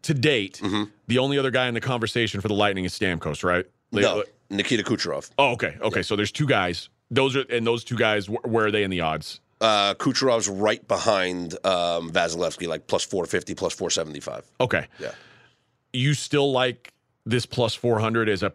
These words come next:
Speaker 1: a
Speaker 2: Yes,
Speaker 1: proxy
Speaker 2: because
Speaker 1: for
Speaker 2: if Tampa wins this series, it's going to be because of Andrei Vasilevsky. And he's already been phenomenal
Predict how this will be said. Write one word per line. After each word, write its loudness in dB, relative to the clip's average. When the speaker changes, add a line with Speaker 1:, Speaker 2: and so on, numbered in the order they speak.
Speaker 1:
a -4
Speaker 2:
Yes, 0
Speaker 1:
proxy 2
Speaker 2:
because 2
Speaker 1:
for 2
Speaker 2:
if -6
Tampa 4
wins 2
this 2
series, 2
it's -6
going 0
to -2
be -2
because -2
of 0
Andrei 0
Vasilevsky. -6
And 2
he's 0
already 2
been 0
phenomenal 0